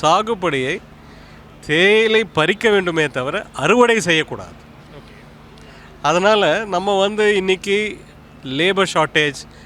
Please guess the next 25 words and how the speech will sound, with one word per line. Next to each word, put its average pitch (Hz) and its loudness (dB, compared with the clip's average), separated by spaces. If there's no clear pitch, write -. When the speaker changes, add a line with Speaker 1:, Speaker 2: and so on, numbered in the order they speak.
Speaker 1:
இந்த 151 -2
மாதிரி 185 0
இருக்கிற 170 -4
ஒரு 139 -2
சூழ்நிலையில 151 -2
தேயிலையை 220 2
வந்து 175 -2
நம்ம 165 0
வந்து 160 -2
நல்ல 151 -2
ஒரு 190 -2
குவாலிட்டி, 185 0
தரமான 196 2
தேயிலையை, 156 -2
அதாவது 170 0
நம்ம 165 -2
சொல்லுவாங்க 170 -2
two 160 -4
leaf 170 -2
and 160 -2
a 147 0
budன்னு 147 -4
தான் 165 -2
முன்னாடியெல்லாம் 139 -4
சொல்லுவாங்க. 123 -6